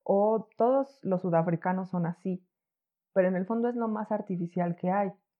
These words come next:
porque ni Francia, ni Irlanda, ni Sudáfrica son entidades naturales, son entidades construidas. Entonces, la literatura, en el caso, por ejemplo, de estos estereotipos,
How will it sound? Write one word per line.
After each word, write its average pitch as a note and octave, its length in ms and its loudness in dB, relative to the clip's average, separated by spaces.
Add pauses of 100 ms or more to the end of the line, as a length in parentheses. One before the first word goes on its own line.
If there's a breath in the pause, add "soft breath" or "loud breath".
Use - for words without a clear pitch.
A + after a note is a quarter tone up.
(140)
porque E3 200 -2
ni E3+ 140 0
Francia, G3 480 -4
ni G3 160 -2
Irlanda, F3+ 480 -2
ni F3 120 0
Sudáfrica F3 680 -2
son F#3+ 220 -4
entidades E3 500 0
naturales, F#3 580 -2 (240)
son F#3+ 200 -4
entidades F3 580 -2
construidas. F3 720 -2 (720)
Entonces, E3+ 540 -2 (540)
la D#3+ 100 -2
literatura, G3 880 -2
en D#3 140 -6
el D3 120 -6
caso, F3+ 360 -2
por E3+ 140 0
ejemplo, F3 380 -4
de E3 100 0
estos F3 200 -6
estereotipos, G3 920 -4